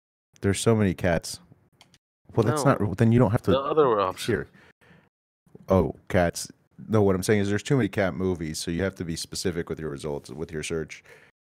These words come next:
Speaker 2: Cats twenty nineteen, Taylor Swift, titties.
Speaker 1: Four D. I mean, three, three sixty, four K, X D.
Speaker 2: <laughs>
Speaker 1: H D,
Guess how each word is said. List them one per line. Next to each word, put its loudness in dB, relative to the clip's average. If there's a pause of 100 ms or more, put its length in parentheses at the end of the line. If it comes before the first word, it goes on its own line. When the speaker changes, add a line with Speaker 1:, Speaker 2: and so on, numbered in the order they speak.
(320)
Speaker 2:
Cats 4
twenty 0 (240)
nineteen, 0 (1500)
Taylor 6
Swift, 2 (720)
titties. -6 (260)
Speaker 1:
Four 4
D. -2 (200)
I -6
mean, -2 (120)
three, 0
three 0
sixty, 0
four 4
K, 0
X -2
D. 4 (1040)
Speaker 2:
<laughs> - (800)
Speaker 1:
H -2
D, 0